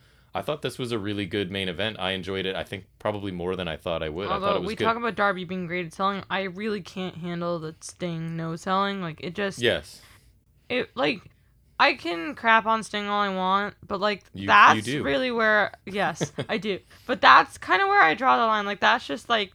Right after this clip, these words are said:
Speaker 2: that just doesn't make sense. The last person
Speaker 1: It's been
Speaker 2: who
Speaker 1: part
Speaker 2: should
Speaker 1: of
Speaker 2: be
Speaker 1: his
Speaker 2: in
Speaker 1: thing, though.
Speaker 2: It
Speaker 1: Like,
Speaker 2: just
Speaker 1: that's
Speaker 2: doesn't make sense, though. Like,
Speaker 1: it's
Speaker 2: the
Speaker 1: always
Speaker 2: last
Speaker 1: been his thing. It's like Undertaker
Speaker 2: the,
Speaker 1: sitting up. Or
Speaker 2: the last pers-,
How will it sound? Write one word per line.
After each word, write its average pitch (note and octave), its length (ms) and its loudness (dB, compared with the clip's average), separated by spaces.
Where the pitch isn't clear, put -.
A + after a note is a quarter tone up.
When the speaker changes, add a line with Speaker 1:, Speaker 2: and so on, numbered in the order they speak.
Speaker 2:
that A3 180 -4
just B3 220 -8
doesn't A3+ 280 -4
make G#3 120 -6
sense. F3+ 220 -8
The G#3 80 -8
last G#3+ 480 4
person D#4 520 -2
Speaker 1:
It's C#3+ 200 -12
been G3 200 2
Speaker 2:
who - 40 0
Speaker 1:
part B2+ 200 6
Speaker 2:
should B2+ 80 4
Speaker 1:
of A#2+ 60 2
Speaker 2:
be A#2 60 0
Speaker 1:
his A2 140 2
Speaker 2:
in F#2 60 -8
Speaker 1:
thing, F2 280 -2
though. D#2+ 320 -8
Speaker 2:
It - 100 -2
Speaker 1:
Like, G2 100 -2
Speaker 2:
just - 160 0
Speaker 1:
that's - 20 2
Speaker 2:
doesn't F#4 240 2
make E4 180 -4
sense, D#4 440 -4
though. F3 340 -2
Like, G#3+ 220 -4
Speaker 1:
it's - 60 -20
Speaker 2:
the A3+ 60 -2
Speaker 1:
always A#3 140 8
Speaker 2:
last - 240 6
Speaker 1:
been B2 140 2
his A#2 140 -6
thing. G2+ 260 -2
It's D2+ 160 -12
like G2+ 200 -2
Undertaker G#2 560 -2
Speaker 2:
the, A3 140 -2
Speaker 1:
sitting A2+ 240 0
up. G2 240 -2
Or - 60 -4
Speaker 2:
the A#3+ 80 0
last B3+ 420 6
pers-, D4 300 -2